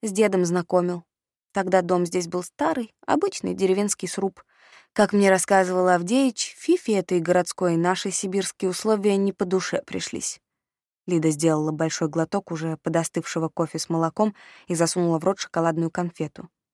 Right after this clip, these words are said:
Вот Степаныч и начал дом возводить. Только Фифа это хвостом вильнула и больше не приехала. А дом Степан достраивал уже потом, после смерти старого деда Федора.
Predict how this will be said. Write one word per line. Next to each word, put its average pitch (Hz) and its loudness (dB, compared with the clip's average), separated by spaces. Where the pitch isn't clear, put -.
Вот 349 2
Степаныч 262 2
и 220 0
начал 214 2
дом 202 4
возводить. 185 -2
Только 339 -2
Фифа 233 -2
это 208 -4
хвостом 202 0
вильнула 285 2
и 254 0
больше 170 -4
не 170 -2
приехала. 165 -2
А 175 0
дом 185 4
Степан 185 0
достраивал 165 0
уже 165 -6
потом, 165 -2
после 240 -2
смерти 180 -4
старого 175 0
деда 165 -4
Федора. 170 -4